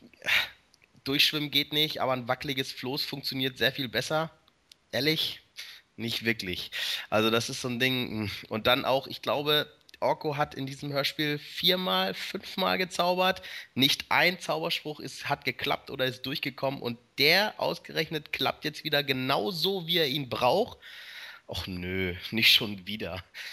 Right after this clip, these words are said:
Ehrlich, Orko, wieder der Retter der Welt? Nee, wirklich nicht. Muss nicht sein. Fand ich echt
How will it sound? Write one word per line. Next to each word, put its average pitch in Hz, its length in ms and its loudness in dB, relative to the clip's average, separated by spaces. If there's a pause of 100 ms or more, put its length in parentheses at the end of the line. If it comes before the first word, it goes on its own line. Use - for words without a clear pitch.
(120)
Ehrlich, 104 420 -2
Orko, 123 580 -2
wieder 120 340 0
der 113 160 2
Retter 120 200 2
der 110 180 0
Welt? 123 420 0 (340)
Nee, 98 500 -6
wirklich 95 320 -10
nicht. 87 240 -10
Muss 117 200 -4
nicht 117 160 0
sein. 135 360 2 (180)
Fand 127 320 0
ich 139 200 -4
echt - 260 -6